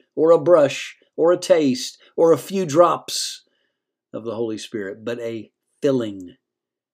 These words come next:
We treat a full glass differently than an empty glass, don't we? Empty glass. "Here, put this in the cabinet for me." Full glass. "Let me hand this to you. Careful,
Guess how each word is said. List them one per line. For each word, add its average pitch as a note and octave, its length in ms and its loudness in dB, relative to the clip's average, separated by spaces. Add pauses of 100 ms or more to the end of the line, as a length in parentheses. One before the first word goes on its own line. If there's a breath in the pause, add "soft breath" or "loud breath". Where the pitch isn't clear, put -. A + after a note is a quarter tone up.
(280)
We G3+ 100 2
treat C#4+ 240 0
a D3+ 140 4
full B3+ 260 4
glass A#2 380 0
differently B2+ 680 -2
than C#3+ 140 -4
an C#3 100 0
empty D3+ 240 -4
glass, E2 460 -10
don't B2+ 200 -10
we? F2 160 -20 (640)
Empty D3 220 -4
glass. G#2 440 -4 (680)
"Here, C3+ 420 0
put F#3+ 140 -2
this - 180 0
in D3 80 -2
the B2+ 80 0
cabinet G2+ 460 -6
for A#2 160 -6
me." C#3 160 -10 (480)
Full C#3 240 0
glass. F#2+ 440 -8 (680)
"Let B3 80 -6
me D4 60 0
hand B3 180 2
this F#3+ 140 -2
to E3+ 100 2
you. F3+ 140 2
Careful, G3+ 480 2